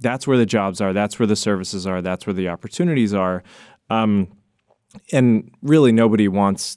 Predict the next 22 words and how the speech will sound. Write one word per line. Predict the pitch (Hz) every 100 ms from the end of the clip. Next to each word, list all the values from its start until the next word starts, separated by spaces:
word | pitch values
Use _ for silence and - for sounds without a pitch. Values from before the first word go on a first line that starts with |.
| -
to | 107
live | 95 98 90 -
in | - 98
a |
camp. | 95 104 90 -
Nobody | 113 113 113
gets | 110 98
up | 107
in | 101
the | 95
morning | 95 95 92
and | 90
says, | 87 95 90 -
"Oh, | 104
I | 95
really | 95 98 95
wanna | 92 92 90
live | 90 87
in |
a | 87
refugee | 90 - 120 170
camp," | 113 92 -